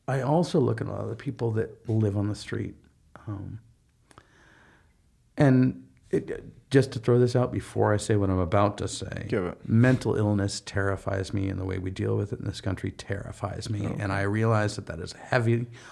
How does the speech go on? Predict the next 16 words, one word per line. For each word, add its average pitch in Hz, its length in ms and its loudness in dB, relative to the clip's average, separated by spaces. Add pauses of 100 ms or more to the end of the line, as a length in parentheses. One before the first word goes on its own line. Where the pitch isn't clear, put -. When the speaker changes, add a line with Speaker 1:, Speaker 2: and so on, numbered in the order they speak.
(120)
Speaker 1:
on 120 280 6
the 117 100 6
reasons, 104 520 4
or 98 380 -2
amongst 107 400 2
the 101 60 0
reasons 95 340 -2
of 95 80 -2
why 90 280 0
people 98 300 -4
are 90 160 -4
on 92 140 -2
the 92 80 -6
street 95 400 -4
everywhere. - 440 -8 (180)
Speaker 2:
Mm-hmm. 113 220 -4